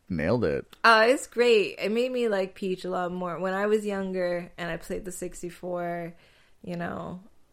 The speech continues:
Speaker 2: oh, it was my brother's console, but, you know, you always want more players, so I benefited off of him <laughs> owning a sixty-four. Anyways, um,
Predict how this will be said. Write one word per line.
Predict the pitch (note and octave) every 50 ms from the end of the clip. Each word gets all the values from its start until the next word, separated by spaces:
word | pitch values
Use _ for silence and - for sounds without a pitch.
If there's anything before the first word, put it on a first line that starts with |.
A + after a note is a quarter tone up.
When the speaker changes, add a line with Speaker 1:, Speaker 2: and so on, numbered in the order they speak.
| _ _
Speaker 2:
oh, | - F3+ F#3 F3
it | - A2+ F3+ F#3
was | F#3 F#3+ F#3+
my | G3+ F#3+
brother's | F#3 F#3+ F3+ F3 E3 E3+ F3
console, | - - - F3+ F3 E3+ E3+ - F#3 F#3 F3+ F3 E3+ -
but, | - - - - - - - - _ _
you | - F#3
know, | F#3 F#3+ -
you | - F3 G3+ F#3+
always | F#3 F#3 F#3 F#3 F#3
want | F3+ E3+ E3
more | E3 D#3+ D#3+
players, | - F#3 F3 - - F#3 - - - F#3+ -
so | - - - - - - - A3 - - _ _ _ - - - - _ _ _ -
I | F3 F3 F3+
benefited | F3 E3+ - F3 E3+ E3+ E3+ E3 - - - - - - - - -
off | F3 - -
of | F3+ -
him | - F#3 - -
<laughs> | -
owning | F3 E3+ G3+ G3+ E3 -
a | - -
sixty-four. | - - G3 F#3+ - - F#3 F3 - - F3 - - - - - - - - - - - - - - -
Anyways, | A3 C4 C4 C4 B3 A3+ G#3 G3 F#3 F#3+ F#3+ F#3+ - - - - - - - _ _ _ - -
um, | G3+ G3 F#3+ F3+ F3 E3+ E3 E3